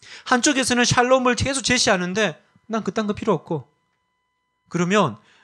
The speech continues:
하나님의 그 사랑을 짓밟은 죄는 너무너무 큰 거예요, 여러분. 그래서 구원을 거절하고 복음을 거절하는 그 죄가 너무너무 무서운 거예요. 왜?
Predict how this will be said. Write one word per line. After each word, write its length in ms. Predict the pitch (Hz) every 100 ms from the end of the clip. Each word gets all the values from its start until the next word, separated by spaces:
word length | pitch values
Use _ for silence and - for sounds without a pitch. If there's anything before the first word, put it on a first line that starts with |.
| _
하나님의 460 | - 214 208 208 202
그 160 | 214
사랑을 460 | 202 214 214 208 208
짓밟은 640 | - 151 208 214 202 196
죄는 600 | 170 127 147 196 113 107 _ _ _ _ _ _ -
너무너무 400 | 117 147 220 170
큰 200 | - 160
거예요, 180 | 135 104
여러분. 360 | 85 - 151 - _ _ _ _ _ _ _ _ _
그래서 320 | 196 196 208
구원을 400 | - 156 170 180
거절하고 720 | 147 135 151 139 131 175 233 _ _ _
복음을 360 | 185 185 185 185
거절하는 680 | 147 156 151 139 160 135 113
그 100 | 165
죄가 300 | - 120 139
너무너무 380 | 117 135 160 131
무서운 320 | 101 120 101
거예요. 220 | 85 85 - _ _ _ _ _ _ _
왜? 240 | - 127